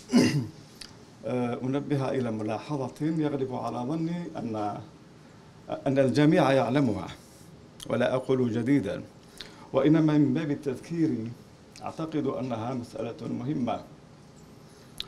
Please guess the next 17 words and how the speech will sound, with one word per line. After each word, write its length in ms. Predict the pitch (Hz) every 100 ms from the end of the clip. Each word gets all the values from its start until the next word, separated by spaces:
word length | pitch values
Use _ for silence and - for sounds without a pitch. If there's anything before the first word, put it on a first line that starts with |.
| - - -
آه، 420 | 117 123 123 123
وهي 400 | 127 151 156 143
أن 220 | 147 156 147
من 120 | 143
المسلمات 880 | 131 127 - 110 110 107 117 104 - - - - - - - - - - - - - - - - -
أن 100 | 131
المثقف 680 | 123 123 - 180 - 147 214
هو 260 | 170 127
القائد 440 | 113 - 156 135 120
الحقيقي 560 | 113 139 135 196 196
للمجتمع، 580 | 117 104 95 - 101 - - - - - - - - - - - - - - - - - -
أن 80 | 104
المثقف 640 | 98 107 147 143 - 165 - - - - - - - - - -
هو 140 | 117
القائد 420 | 120 - 160 120 110
الحقيقي 920 | 107 - 113 160 165 165 143 135 160
للمجتمع. 880 | 175 151 110 98 117 - 131 101